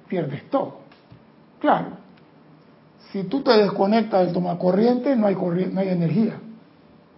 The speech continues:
Y si tú pierdes la fe, te desconectas de tu divinidad, ¿qué energía vas a tener? ¿Qué vitalidad vas a tener si estás en el suelo? Y hay muchos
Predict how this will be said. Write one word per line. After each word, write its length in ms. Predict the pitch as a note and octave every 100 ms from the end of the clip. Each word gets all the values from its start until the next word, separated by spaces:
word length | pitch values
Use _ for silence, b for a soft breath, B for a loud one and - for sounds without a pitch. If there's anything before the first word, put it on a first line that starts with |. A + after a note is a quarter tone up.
| _ _ - - _ _ _ -
Y 80 | D#3+
si 160 | D#3 E3
tú 160 | G#3
pierdes 400 | F3+ A3 A3 G3+
la 140 | E3+ E3
fe, 300 | G#3+ G#3+ G#3
te 80 | -
desconectas 720 | E3 E3 E3 F3 E3 E3 G3
de 140 | G3+
tu 120 | E3+ F3
divinidad, 540 | E3 E3 D#3+ F3 E3+ - -
¿qué 160 | - A#3+
energía 440 | A3+ F#3 E3+ G#3
vas 160 | F3+ D#3+
a 80 | E3
tener? 300 | E3 C#3+ D3+ - - _ _ - _ _ - - - - - - _ _ _ _ - - _ _
¿Qué 100 | -
vitalidad 540 | A#3 A3+ G#3+ F#3 G3+ G3+
vas 200 | F3+ F3
a 40 |
tener 260 | E3 D3+ D#3 - - - - - _ _ -
si 120 | -
estás 220 | F3 F3+
en 60 | F3+
el 100 | D#3+
suelo? 380 | - D3 - - - - - _ - _ - _ _ - _ _ _ - - _ -
Y 40 |
hay 100 | D#3
muchos 480 | E3 G#3 A3 F3+ -